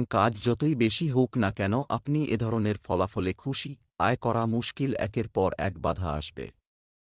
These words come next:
ব্যবসায়ে নানারকম সমস্যা দেখা যাবে, কেননা আজ আপনার হাতে ক্ষতি লেখা আছে। প্রপার্টি ডিলিং সম্বন্ধিত কোন কাগজপত্রে আজ স্বাক্ষর করবেন না।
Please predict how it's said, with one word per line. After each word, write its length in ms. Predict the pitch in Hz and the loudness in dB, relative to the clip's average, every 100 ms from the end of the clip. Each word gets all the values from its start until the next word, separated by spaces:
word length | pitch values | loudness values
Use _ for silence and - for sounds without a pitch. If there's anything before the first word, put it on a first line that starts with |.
| _ _ _ - | _ _ _ -12
ব্যবসায়ে 560 | 90 92 101 - 151 151 | 0 2 2 2 2 4
নানারকম 540 | 117 98 151 156 151 151 | 4 4 4 2 0 0
সমস্যা 480 | - 113 127 - 123 | 0 0 2 0 2
দেখা 280 | 98 - 117 | 2 2 2
যাবে, 260 | 95 82 92 | 2 2 0
কেননা 420 | 92 92 98 90 - | 0 2 2 0 0
আজ 220 | 82 90 - | 0 0 -2
আপনার 380 | 90 92 98 90 | -6 -2 -2 -2
হাতে 300 | 78 85 101 | -2 -4 -2
ক্ষতি 320 | - 110 107 95 | -2 -4 -2 0
লেখা 300 | 80 - 76 | 0 -2 -2
আছে। 260 | 76 - 78 - _ _ _ _ _ _ _ _ _ - | -2 -4 -10 -14 _ _ _ _ _ _ _ _ _ 2
প্রপার্টি 480 | 151 165 202 190 170 | 2 4 2 4 0
ডিলিং 320 | 113 113 139 147 | 4 4 4 4
সম্বন্ধিত 640 | 147 127 131 147 139 135 123 | 4 4 6 4 4 4 2
কোন 180 | - 113 120 | 4 2 4
কাগজপত্রে 800 | 104 92 107 - 104 104 - 107 - | 4 4 2 0 -2 -2 2 2 2
আজ 180 | - - | -2 -2
স্বাক্ষর 460 | - 107 - 117 107 | -2 -2 -2 -6 -2
করবেন 340 | 101 87 80 | -2 0 0
না। 180 | 80 76 | 0 -2